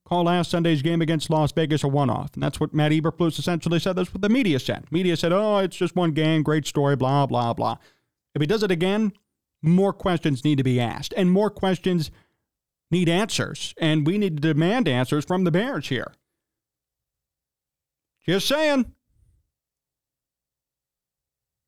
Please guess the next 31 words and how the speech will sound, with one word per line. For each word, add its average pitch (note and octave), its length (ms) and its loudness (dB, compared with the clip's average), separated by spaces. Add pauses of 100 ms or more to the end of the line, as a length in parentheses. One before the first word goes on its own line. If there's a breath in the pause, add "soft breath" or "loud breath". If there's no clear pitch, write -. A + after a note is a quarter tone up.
(840)
This G3 560 -2 (460)
is D3+ 100 0
a E3 100 2
fair G3 720 -2 (260)
thing G#3+ 260 0
to G#3+ 60 0
say. A#3 360 -4 (840)
So - 120 -4
keep F#3+ 340 -4
all B3+ 160 2
of B3+ 60 0
that B3+ 140 2
in B3 60 0
your A3 120 2
mind, G#3 300 2
too. G3 240 0 (500)
When C#3+ 180 2
you G#3+ 140 4
think A#3 380 -2
of F3+ 600 0
this F#3 240 -4
situation, F3+ 640 0
look E3+ 200 -4
back C#4+ 220 -4
to C4 60 0
last G#3+ 380 0
year F#3+ 160 2
to E3 60 2
get D#3 160 -2
some D3 180 0
wisdom C#3+ 480 2